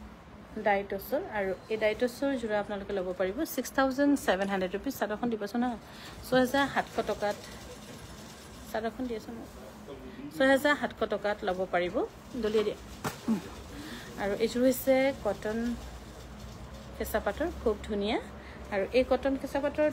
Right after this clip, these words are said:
ধুনীয়া যোৰা আপোনালোকে ল'ব পাৰিব। তিনি হাজাৰ ছশ টকাত ৰেডি টু ৱেৰ থাকিব। তিনি হাজাৰ ছশ টকাত ধুনীয়াকৈ ৰেডি টু ৱেৰ ল'ব পাৰিব। তিনি হাজাৰ ছশ টকা। আৰু এইযোৰ হৈছে খুব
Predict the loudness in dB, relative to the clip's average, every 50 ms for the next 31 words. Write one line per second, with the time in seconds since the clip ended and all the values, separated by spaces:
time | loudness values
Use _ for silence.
0 | 2 -2 -2 -2 0 -2 -2 -2 0 2 2 2 0 0 -4 -4 -2 -2 0 0
1 | 0 0 -2 0 0 0 2 2 2 0 0 0 -4 -12 -14 -14 -14 -14 -14 -14
2 | -10 -4 0 4 4 6 6 4 4 4 2 2 2 0 -2 -6 -10 -6 -4 -4
3 | -2 0 0 0 0 0 -2 -2 -2 -4 -2 -2 -4 -2 -2 -2 -2 -2 -2 -2
4 | -2 -2 -2 -4 -4 -4 -4 -4 -4 -6 -4 -4 -2 0 0 2 2 2 2 2
5 | 2 0 0 -2 -2 -4 -4 -2 0 -2 -2 0 -2 -2 -2 -2 -4 -4 -8 -14
6 | -16 -16 -16 -16 -16 -14 -12 -10 -6 0 2 4 4 4 2 0 -2 -4 -4 -6
7 | -4 -2 0 0 0 0 -2 0 0 2 2 2 2 2 2 2 2 2 2 2
8 | 2 2 0 -2 -2 0 0 2 4 4 4 2 2 0 0 -2 -2 -2 -4 -6
9 | -4 -4 -4 -4 -4 -2 0 0 2 2 0 0 0 2 2 2 2 2 0 -2
10 | 0 0 -2 -2